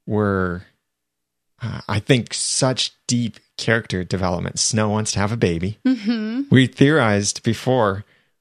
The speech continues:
Speaker 1: what if they have another baby? Or imagine the ni-, dynamic
Speaker 2: I didn't
Speaker 1: there.
Speaker 2: actually see that coming. Like, I thought, I, I,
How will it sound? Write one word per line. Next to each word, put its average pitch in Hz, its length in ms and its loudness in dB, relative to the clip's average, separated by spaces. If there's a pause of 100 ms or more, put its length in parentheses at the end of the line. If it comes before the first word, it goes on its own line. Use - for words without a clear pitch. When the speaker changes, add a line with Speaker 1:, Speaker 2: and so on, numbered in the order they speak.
(360)
Speaker 1:
what 117 260 2
if 123 380 0 (240)
they 107 120 4
have 92 200 -2
another 92 280 -2
baby? 87 400 -4 (640)
Or 98 360 0 (640)
imagine 127 540 2
the 92 80 0
ni-, 92 300 -2 (100)
dynamic - 60 -8
Speaker 2:
I 180 160 2
didn't 427 200 2
Speaker 1:
there. 330 120 0
Speaker 2:
actually 262 440 0
see 302 600 -2
that 240 320 -2
coming. 190 640 -6 (320)
Like, 233 160 -4
I 240 120 -2
thought, 208 340 -2 (400)
I, 220 140 2
I, 220 240 -4